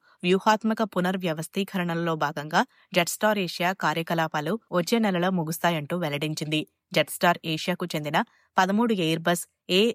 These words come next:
మూడు వందల ఇరవై విమానాలను ఆస్ట్రేలియా, న్యూజిలాండ్ ప్రాంతాల్లో తిరిగి ఉపయోగించనున్నారు. దీని ద్వారా సుమారు వంద ఉద్యోగాలు కొత్తగా కల్పించనున్నట్లు సంస్థ తెలిపింది. అయితే ఈ మూసివేతతో సుమారు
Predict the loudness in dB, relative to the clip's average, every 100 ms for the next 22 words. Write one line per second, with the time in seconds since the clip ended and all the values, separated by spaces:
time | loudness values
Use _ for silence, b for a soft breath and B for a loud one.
0 | -2 -2 0 0 2 2 2 2 0 0
1 | 0 0 0 -2 -4 b 0 0 0 -2
2 | 0 0 0 -2 0 0 0 0 -2 0
3 | 0 0 -2 -2 -2 0 -2 -2 -4 -4
4 | -6 -4 -2 0 2 0 -4 -6 -4 -4
5 | -2 2 2 b b -4 2 4 4 4
6 | 2 2 0 0 0 0 -2 -2 -2 -2
7 | 0 -2 0 -2 0 -2 -4 -2 -2 0
8 | -2 -2 -4 -4 -2 -2 -2 -4 -4 -4
9 | 0 -2 b b 2 4 4 4 2 2
10 | 2 0 0 0 2 0